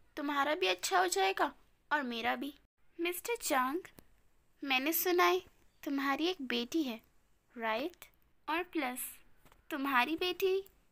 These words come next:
probably एक ओमेगा है।" ये सुन के मिस्टर चांग को बहुत ज़्यादा गुस्सा आता है और वो चिल्लाते हुए कहते,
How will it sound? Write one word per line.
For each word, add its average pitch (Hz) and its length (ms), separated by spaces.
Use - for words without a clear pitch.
probably 294 460
एक 427 240
ओमेगा 285 360
है।" 247 260
ये 359 100
सुन 370 220
के 392 140
मिस्टर 330 340
चांग 285 300
को 370 80
बहुत 285 340
ज़्यादा 311 200
गुस्सा 262 380
आता 247 200
है 262 80
और 330 80
वो 381 100
चिल्लाते 285 500
हुए 320 80
कहते, 330 480